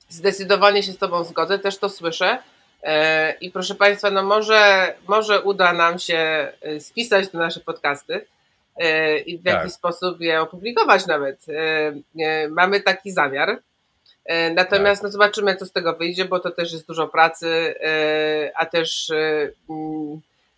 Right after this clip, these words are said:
Speaker 1: ja mam, że tak powiem, <laughs> drugi etat. Może już jest za, na za długo.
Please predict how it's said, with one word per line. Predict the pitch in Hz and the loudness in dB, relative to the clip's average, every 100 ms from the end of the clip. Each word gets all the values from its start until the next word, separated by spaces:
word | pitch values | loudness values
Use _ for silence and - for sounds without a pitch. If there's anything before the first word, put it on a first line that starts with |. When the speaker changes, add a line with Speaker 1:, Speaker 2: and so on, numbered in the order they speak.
| - | -18
Speaker 1:
ja | - 180 196 | -2 4 6
mam, | 180 180 180 | 6 2 -2
że | 180 | -4
tak | - | -4
powiem, | 202 - 214 | -4 -4 -6
<laughs> | - | -4
drugi | 247 208 190 160 | -4 -4 -4 0
etat. | 175 170 180 233 - - 196 _ _ _ _ _ _ | 0 2 2 2 -2 -16 -20 _ _ _ _ _ _
Może | 214 240 247 - 285 | 2 4 4 4 2
już | 240 247 | 2 2
jest | 240 - | 0 -2
za, | 240 _ 214 233 214 | -6 _ -12 -10 0
na | 214 208 | 2 4
za | 202 | 2
długo. | 180 202 190 196 - 233 | 2 -2 -2 -4 -4 -6